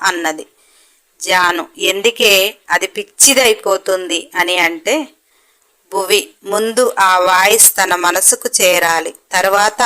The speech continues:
ఆమె మనసు శోధించాలి. వెంటనే నువ్వు చెప్తే తను ఆ ఫీల్ని ఎంజాయ్ చేయలేదు.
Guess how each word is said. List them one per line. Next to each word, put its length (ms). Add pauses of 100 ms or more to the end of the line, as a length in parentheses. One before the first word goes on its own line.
(120)
ఆమె 400
మనసు 440
శోధించాలి. 1000 (640)
వెంటనే 520
నువ్వు 240 (100)
చెప్తే 480 (640)
తను 160
ఆ 200
ఫీల్ని 500
ఎంజాయ్ 460 (120)
చేయలేదు. 500